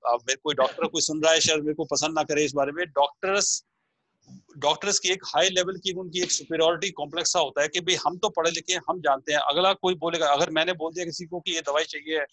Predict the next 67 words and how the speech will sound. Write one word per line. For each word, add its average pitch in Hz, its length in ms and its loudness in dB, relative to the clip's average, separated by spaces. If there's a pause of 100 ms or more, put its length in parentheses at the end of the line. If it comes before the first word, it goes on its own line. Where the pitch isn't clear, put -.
(400)
आप 214 220 4
कौन 196 140 4
होते 180 260 -2
हो 175 80 -2
पूछने 165 360 -8
वाले, 151 200 2
मेरे 147 140 -6
को 160 140 -6
question 165 360 0
करते 196 260 0
हो, 185 60 2
मैं 156 160 2
medical 180 360 0
doctor 160 380 0
हूँ, 160 200 0
मैं, 151 120 -2
आपको 160 260 2
क्या 185 160 -2
पता 147 200 -2
है 147 40 2
इसके 143 160 -2
बारे 135 180 2
में, 127 180 -10
जो 156 100 -6
मैं 170 180 -2
कह 156 60 -4
रहा 151 80 -2
हूँ 151 80 2
आपको 143 200 -6
करें। 135 260 -4 (480)
आप 147 140 4
दो 170 140 -6
तीन 214 140 -6
सवाल 185 260 4
उनसे 185 180 0
पूछोगे, 180 420 -4
कई 180 60 -4
बार 185 140 0
doctor 156 400 -8
थोड़ा 165 260 -4
सा 175 160 0
वो 170 240 -4
irritate 170 360 -6
हो 156 40 -10
जाते 131 280 -6
हैं, 123 100 -6
तो 156 100 -12
मैं, 160 140 -4
अगर 185 200 0
वो 214 140 0
irritate 185 280 -2
होते 156 200 -6
हैं, 190 80 -4
तो 185 80 -12
मेरे 175 140 -10
को 175 80 -10
लगता 160 240 -6
है 165 60 -2
कि 156 160 -12
ये 156 60 -6
doctor 147 300 -8
अपने, 143 240 -10 (420)
अपने 143 200 -14
काम 127 160 -6
का 123 140 -12
नहीं 110 140 -12
है। 107 80 -16